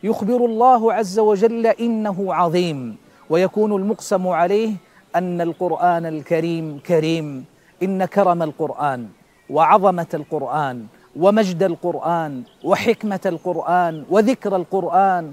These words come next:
كل ذلك جاء منصوصا في كتاب الله كما سمعتم إخوتي الكرام. ألا يحق لنا بعد ذلك كله أن نولي هذه المعاني حقها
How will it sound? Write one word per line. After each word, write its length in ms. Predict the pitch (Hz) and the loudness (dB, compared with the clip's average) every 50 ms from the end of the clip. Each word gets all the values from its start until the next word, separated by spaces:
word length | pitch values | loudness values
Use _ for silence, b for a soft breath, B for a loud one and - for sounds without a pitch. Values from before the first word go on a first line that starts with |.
| - - | -10 -8
كل 320 | 208 190 190 185 175 170 | -6 -6 -4 -2 -2 -2
ذلك 400 | 165 165 190 196 208 208 247 240 - _ b b b b b b | 2 2 2 2 2 -2 -4 -6 -10 _ b b b b b b
جاء 320 | 170 202 254 262 - 220 226 | 0 2 2 2 2 2 2
منصوصا 600 | 233 226 208 - - 233 247 240 - - 220 202 | 2 0 -2 -2 -2 -2 -2 -2 -2 -2 -4 -4
في 160 | - 202 196 | -4 -6 -6
كتاب 440 | - 190 185 - - 202 185 170 180 | -6 -6 -6 -4 -2 -2 -2 -2 -4
الله 440 | 170 170 170 190 196 175 156 143 127 - | -4 -2 0 0 0 0 0 -4 -10 -8
كما 220 | - 160 165 160 151 | -8 -6 -6 -6 -6
سمعتم 560 | - - 160 165 170 131 131 - 151 139 123 135 | -6 -6 -6 -6 -6 -6 -8 -8 -10 -10 -10 -12
إخوتي 320 | - - 139 123 - 135 | -10 -10 -10 -10 -8 -10
الكرام. 520 | 123 123 - 135 131 143 143 131 123 120 - _ b b b b b b b b - | -12 -10 -10 -6 -4 -2 -2 -2 -4 -6 -12 _ b b b b b b b b -2
ألا 200 | 180 214 233 233 | 2 2 4 4
يحق 440 | 220 202 185 - 214 208 - - 190 | 4 2 0 0 -2 -4 -4 -2 -2
لنا 280 | 185 180 180 175 165 160 | 0 0 0 0 -2 -2
بعد 300 | 143 160 147 151 147 156 | 0 0 0 0 0 -2
ذلك 420 | 151 151 151 147 139 135 - 139 | 0 0 0 -2 -2 -4 -8 -8
كله 440 | 123 - 156 139 135 127 123 127 123 117 b b b b b b - | -8 -6 -6 -6 -6 -6 -6 -8 -8 -10 b b b b b b -2
أن 200 | 180 190 190 196 | -2 0 0 0
نولي 360 | 226 269 269 254 226 220 208 | 0 2 2 0 2 2 2
هذه 440 | 202 196 214 226 214 185 196 185 185 | 2 2 0 0 0 0 -2 -2 -2
المعاني 640 | 170 160 160 165 151 135 170 175 165 151 143 139 127 | -2 -4 -4 -4 -2 -2 -2 -2 -2 -4 -6 -10 -10
حقها 640 | - - 165 - _ - 151 143 131 131 123 110 98 | -8 -8 -8 -8 _ -4 -4 -4 -4 -4 -6 -6 -8